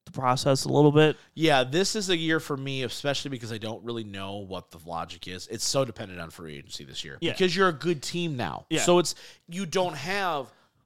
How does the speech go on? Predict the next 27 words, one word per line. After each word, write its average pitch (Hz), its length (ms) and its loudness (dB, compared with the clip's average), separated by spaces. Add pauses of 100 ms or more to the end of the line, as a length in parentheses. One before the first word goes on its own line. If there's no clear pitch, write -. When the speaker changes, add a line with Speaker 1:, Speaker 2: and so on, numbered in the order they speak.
(100)
Speaker 2:
a 127 140 -2
shit - 500 -2
ton 143 220 -4
of 98 80 -6
holes. 139 180 -4
Speaker 1:
Yeah, 131 100 0
like, 196 280 0
if 175 140 -2
they 247 160 0
somehow 180 520 2
get, 143 240 -2
like, 131 300 -2
the 131 140 6
Hassan 131 460 -2
Reddicks 120 540 -2
or 123 200 0
Speaker 2:
Yeah, 214 160 4
Speaker 1:
someone, 156 480 2
Speaker 2:
right. 214 160 4
Speaker 1:
then 190 100 4
it's 170 140 0
like, 175 120 -6
okay, 202 220 2
then 127 220 -6 (120)
pass 147 240 2
rusher 156 220 0
is 135 80 -6